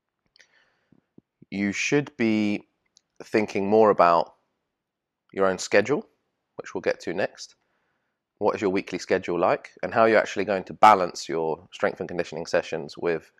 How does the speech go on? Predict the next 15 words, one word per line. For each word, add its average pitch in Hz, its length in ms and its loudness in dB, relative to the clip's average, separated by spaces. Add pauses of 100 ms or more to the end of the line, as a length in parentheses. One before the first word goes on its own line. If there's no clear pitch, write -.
jiu-jitsu? - 480 -8 (880)
What 135 180 2
is 139 80 -2
contained 117 540 0
in 101 100 -4
those 95 200 -4
strength - 260 -6
and 90 100 -6
conditioning 90 400 -8
sessions 92 460 -6
we'll 95 220 -2 (120)
visit 90 320 -2
in 87 140 -10
future - 300 -6
episodes, - 560 -6